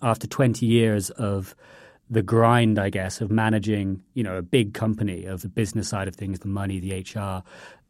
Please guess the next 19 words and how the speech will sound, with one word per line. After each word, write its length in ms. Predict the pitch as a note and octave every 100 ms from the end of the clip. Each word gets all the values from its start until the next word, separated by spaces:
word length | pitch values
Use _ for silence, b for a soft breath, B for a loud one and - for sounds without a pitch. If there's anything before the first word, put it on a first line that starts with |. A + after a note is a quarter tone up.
| _ _ A2+
they're 180 | A2 G#2+
just, 460 | G#2 G#2 - - -
you 120 | A#2+
know, 220 | G#2 F#2+ F#2+ _
less 220 | A2+ G#2+
interested 360 | A2 G#2 - G#2+
than 80 | G2+
they 120 | G#2
were 340 | G#2+ G#2 A2
and, 180 | G#2+ G#2+
and 200 | A2 G#2+
keen 200 | A2 A#2+
to 60 | A2
go 120 | A2+
on 80 | A2+
and 60 |
do 80 | A2
something 240 | A2 G#2+
else. 260 | A#2+ G2+ -